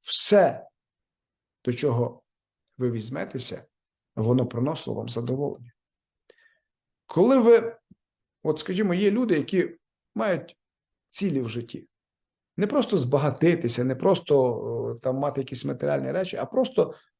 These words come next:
е, у них є ціль, е, покращити, ну, скажімо, якщо політик з чисто-, з чистим серцем, з чистою совістю, покращити благоустрій міста, да? І він живе заради цього,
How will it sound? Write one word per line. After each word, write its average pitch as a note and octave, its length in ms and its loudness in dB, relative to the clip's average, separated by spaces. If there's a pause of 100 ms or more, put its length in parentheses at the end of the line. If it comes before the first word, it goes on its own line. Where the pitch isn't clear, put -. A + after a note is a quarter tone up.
(140)
е, C3+ 240 0
у C#3 140 4
них F3+ 240 -2
є E3 60 0
ціль, - 360 -2 (380)
е, A2 560 -6
покращити, F3 800 0
ну, D3+ 80 -6
скажімо, C#3+ 400 -2
якщо B2+ 220 -6
політик D3 560 -4
з - 100 -6
чисто-, - 520 -6
з - 40 -10
чистим C3 460 -4
серцем, D#3+ 440 -2
з - 20 -10
чистою B2+ 400 -10
совістю, E3+ 460 -4 (240)
покращити F#3+ 800 0 (260)
благоустрій C3+ 680 2
міста, G2+ 320 -6
да? - 160 -4 (200)
І C#3+ 80 0
він F#3+ 160 2
живе D3 460 2
заради C#3+ 340 -6
цього, - 400 -4